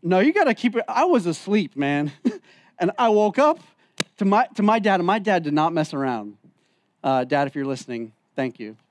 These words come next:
Um, he, he, he did not mess around, and, and I'm thinking, like, "Oh my gosh, the adrenaline's flowing." I'm like, "I'm busted. I am busted." I'm trying to think of, "What am I gonna say? What am I gonna do? What am I gonna do? What, what am I gonna do?"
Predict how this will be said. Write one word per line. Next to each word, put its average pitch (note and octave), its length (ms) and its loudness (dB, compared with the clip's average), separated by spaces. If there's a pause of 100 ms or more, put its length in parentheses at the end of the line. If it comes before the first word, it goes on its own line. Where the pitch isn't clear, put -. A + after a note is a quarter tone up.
(400)
Um, C#3+ 380 -2 (480)
he, C4 400 0
he, A3+ 160 -4
he A#3 200 0
did G#3+ 140 2
not G#3+ 160 2
mess G#3+ 180 -2
around, D#3 380 0 (140)
and, F3+ 240 2
and F3+ 160 0
I'm G#3 240 0
thinking, G3 280 0
like, D3+ 200 0
"Oh F3 100 2
my F3+ 100 0
gosh, D#3 220 0
the C#3 100 -10
adrenaline's F#3+ 480 0
flowing." F#3 320 2
I'm D3+ 80 2
like, C#3+ 180 -4
"I'm G3+ 200 2
busted. D#3 540 -4 (400)
I F#3+ 120 0
am E3+ 160 0
busted." C3 540 -4 (260)
I'm F#3 140 0
trying A#3+ 220 0
to G#3 40 2
think G#3 300 0
of, D#3+ 160 -2
"What A3 220 2
am A3 120 4
I F#3+ 60 2
gonna G3 160 0
say? G#3 200 0
What G3+ 140 4
am G#3 100 4
I - 20 2
gonna G3 160 2
do? G#3+ 180 0
What G#3+ 120 2
am A3+ 80 -4
I A#3+ 40 -4
gonna C#4+ 160 -12
do? D4+ 60 -12
What, F#4 160 -10
what B4 120 -4
am D#5 80 -18
I D#5+ 140 -20
gonna D5+ 240 -18
do?" - 520 -20